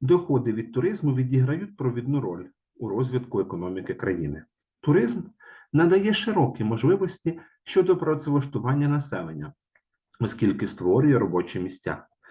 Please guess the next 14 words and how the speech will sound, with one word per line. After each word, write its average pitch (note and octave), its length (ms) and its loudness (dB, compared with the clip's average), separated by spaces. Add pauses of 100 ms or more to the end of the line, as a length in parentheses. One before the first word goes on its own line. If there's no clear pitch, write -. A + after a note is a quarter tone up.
(300)
Тим F#3 140 6
самим G3 420 2
підвищується A#2+ 800 0
зайнятість F#2 560 -6
населення. D#2+ 580 -8 (500)
Туризм A2+ 500 4 (420)
також G#3 400 0
має F3+ 260 4
освітнє A#2+ 640 -2
значення, B2+ 540 -6 (460)
адже G2 360 0
він B2+ 260 2
надає A2 400 2
можливості C#3 840 0